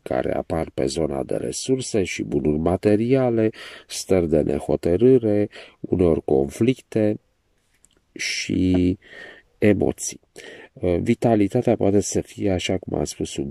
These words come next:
pic mai, uh, afectată și trebuie să se echilibreze timpul și resursele acordate, pe de o parte, familiei, pe de altă parte, carierei.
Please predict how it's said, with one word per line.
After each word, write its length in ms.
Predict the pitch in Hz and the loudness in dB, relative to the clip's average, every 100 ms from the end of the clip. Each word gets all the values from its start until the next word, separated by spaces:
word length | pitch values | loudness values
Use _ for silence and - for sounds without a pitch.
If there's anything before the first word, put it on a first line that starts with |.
| - | -4
pic 180 | 104 98 | -6 -4
mai, 460 | 82 71 69 - | -2 0 0 -2
uh, 520 | - - 57 65 - - _ _ _ _ _ _ _ _ _ _ - - - | -2 -4 -6 -8 -12 -20 _ _ _ _ _ _ _ _ _ _ -20 -6 -2
afectată 800 | 101 78 - - - - 170 - - - - | 0 0 -2 -4 -6 -2 -2 -2 -10 -18 -18
și 680 | - - - - 151 143 139 135 _ _ _ _ _ _ _ _ _ _ _ - _ _ _ _ _ _ _ - _ | -10 -6 -4 0 2 4 2 0 _ _ _ _ _ _ _ _ _ _ _ -20 _ _ _ _ _ _ _ -20 _
trebuie 360 | - 120 123 127 | -2 2 4 4
să 260 | - - 104 | 2 -4 -4
se 260 | - 104 | -2 -2
echilibreze 880 | 92 - 101 87 78 113 101 78 65 | -2 2 2 2 0 2 2 2 -2
timpul 600 | - 95 69 - 69 110 - - - | -2 -2 -2 0 2 2 -2 -20 -18
și 240 | - - 110 | -8 2 4
resursele 600 | 101 - 104 - 90 76 | 4 2 -6 -6 -6 -4
acordate, 640 | 76 - 73 - 80 - | -4 -2 -2 0 -2 -2
pe 160 | - 80 | -2 0
de 80 | 69 | 0
o 80 | 67 | -2
parte, 360 | 73 - - | -4 -4 -8
familiei, 840 | - 64 - 143 139 131 123 - _ - | -6 -6 0 0 0 0 0 -2 _ -2
pe 120 | 113 | 0
de 80 | 101 | 2
altă 320 | 90 95 80 | 2 0 -4
parte, 420 | - 87 - 78 - | -2 -4 -4 -6 -4
carierei. 680 | - 69 - - - - | -6 -6 -6 -10 -12 -16